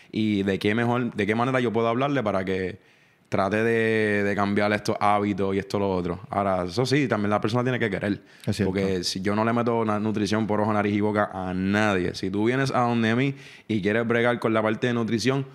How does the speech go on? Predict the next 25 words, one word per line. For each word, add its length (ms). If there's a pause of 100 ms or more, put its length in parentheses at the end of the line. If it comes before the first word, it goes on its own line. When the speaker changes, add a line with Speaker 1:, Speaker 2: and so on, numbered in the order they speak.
(220)
Speaker 1:
cool. 420 (240)
Vamos 280
a 80
sentarnos 400
y 20
vamos 160
a 40
hablarlo. 420 (160)
"¿Qué 80
estás 260
haciendo?". 420 (200)
"Ah, 100
pues 140
estoy 160
pendiente 440
a 140
eso". 240
Si, 400
si 240
yo 160
lo 100
quiero 160
más 140
que 160
tú, 240